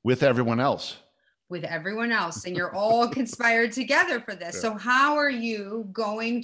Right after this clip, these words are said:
Speaker 2: to flip the script of your internal monologue that you used to say, which is, "These fucking people, and I can't believe that we're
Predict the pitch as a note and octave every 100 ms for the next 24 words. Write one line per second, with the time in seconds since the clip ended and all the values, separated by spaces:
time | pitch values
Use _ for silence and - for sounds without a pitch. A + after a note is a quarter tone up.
0 | - G#3 F3+ E3+ G3 - _ _ _ _
1 | _ _ _ - - _ - F3+ F3+ F#3+
2 | C4 C4+ - - G3 F#3 A3+ - - -
3 | - _ _ _ _ _ _ _ _ -
4 | G3+ G3+ G#3+ G#3+ G#3 - G#3+ G#3+ A#3+ A#3+
5 | G#3+ G3+ G3+ G3 F#3+ G3+ G#3 G#3 G3+ D4
6 | F4+ - A#3+ - F#3 D#3 F3 G#3 A#3 G3
7 | G3 F#3 G3+ F3+ - - F#3 E3+ A3 F3+
8 | F3 E3+ G#3+ F3+ F3+ A#3 G3+ F3+ D3+ E3